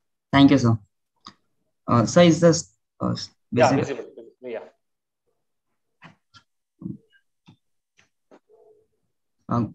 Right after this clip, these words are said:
Speaker 1: good evening, everyone. Today I will be presenting a case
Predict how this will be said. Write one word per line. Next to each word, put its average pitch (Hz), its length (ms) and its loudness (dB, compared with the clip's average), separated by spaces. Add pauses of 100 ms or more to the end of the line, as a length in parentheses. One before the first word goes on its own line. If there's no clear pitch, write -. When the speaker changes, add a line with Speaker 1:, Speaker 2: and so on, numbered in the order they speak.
(120)
Speaker 1:
good 139 120 4
evening, 147 260 6
everyone. 135 480 0 (220)
Today 131 180 -2
I 151 60 -2
will 151 160 -2
be 160 100 -2
presenting 147 640 -2
a - 160 -6
case 139 460 -4